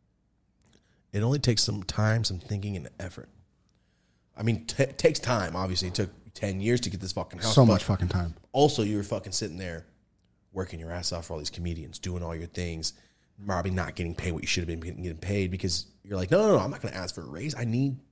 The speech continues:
Speaker 1: to keep this shit."
Speaker 2: Mm-hmm.
Speaker 1: And you're, like, kinda eggshelling. And now it's like,
Speaker 2: Yeah.
Speaker 1: "No, you're doing your own shit. Fuck
Speaker 2: Yeah.
Speaker 1: it."
Speaker 2: Yeah, exactly. That's exactly what happened. That feels so amazing. The fact that this shit all worked out is, like,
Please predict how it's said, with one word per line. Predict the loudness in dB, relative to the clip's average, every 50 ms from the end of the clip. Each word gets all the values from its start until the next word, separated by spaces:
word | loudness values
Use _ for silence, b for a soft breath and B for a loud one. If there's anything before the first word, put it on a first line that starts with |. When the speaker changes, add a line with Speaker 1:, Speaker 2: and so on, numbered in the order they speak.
| _ -12
Speaker 1:
to | -10
keep | -6 0 2 2 2 2 0
this | -6 -8
shit." | -6 -4 -4 -4 -6 -8 -10 _ _ _ _ _ _ _ -8
Speaker 2:
Mm-hmm. | -4 -2 -2 -2 -2 -6 -10 -8 -2
Speaker 1:
And | 0
you're, | 2 2
like, | 2 2
kinda | 2 2 2 2 2
eggshelling. | 2 4 4 4 4 4 4 4 2 2 0 -2 -8 -14 -20 _ _ _ _ _ _ _ _ _ _ _ _ _ _ _ _ -4
And | 0 4
now | 4 6 6 4
it's | 4 4 4
like, | 4 6
Speaker 2:
Yeah. | 6
Speaker 1:
"No, | 4 4 2 0
you're | 0 2
doing | 2 4 4 4
your | 4 4
own | 4 4 4
shit. | 2 0 -2 -4 -6 -10 -4 -2
Fuck | 0 0 0 0
Speaker 2:
Yeah. | -4
Speaker 1:
it." | -10 -16 -18 -8
Speaker 2:
Yeah, | -4 -2 -2
exactly. | 0 0 2 2 2 2 0 0 0
That's | 2 2 2 2
exactly | 4 8 8 8 8 8 6
what | 6
happened. | 6 8 8 6
That | 6 8
feels | 8 8 8 8 6
so | 6 4 6
amazing. | 6 6 6 6 4 4 2 0 0
The | 2
fact | 6 6 6 6
that | 4 4
this | 4 4 6
shit | 8 10 12
all | 12 12
worked | 12 12 10 10 10
out | 12 12 12 10 10
is, | 8 6 6 8
like, | 8 8 6 6